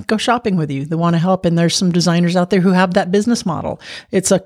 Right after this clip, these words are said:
more of a consultative, and that works just fine. But if you wanna get the high-end luxury client, then listen to what, uh, Melissa Sacco has talked about on this episode. Don't forget,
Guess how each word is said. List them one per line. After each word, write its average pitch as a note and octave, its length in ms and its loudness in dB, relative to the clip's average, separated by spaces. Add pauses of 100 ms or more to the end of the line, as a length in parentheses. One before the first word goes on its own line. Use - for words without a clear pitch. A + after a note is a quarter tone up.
more F#3+ 160 2
of F3 100 0
a G3+ 60 0
consultative, G3+ 840 -2
and D3+ 100 -6
that D3 200 -4
works F3 280 -4
just - 220 -6
fine. D3+ 320 -6
But D3+ 120 -12
if D3 140 -8
you G3 140 0
wanna G3+ 160 0
get F#3+ 160 -6
the - 60 -2
high-end A3 640 0 (680)
luxury A3 680 2 (200)
client, C4 500 2
then E3 340 2
listen E3 280 2
to E3 120 -4
what, D#3+ 480 -4
uh, C#3+ 220 2
Melissa D3+ 340 -2
Sacco C#3 340 -2
has C#3+ 160 -2
talked D3 220 -6
about - 300 -4
on D3 160 -2
this D3+ 180 -6
episode. - 400 -8 (840)
Don't F#3+ 160 2
forget, - 580 0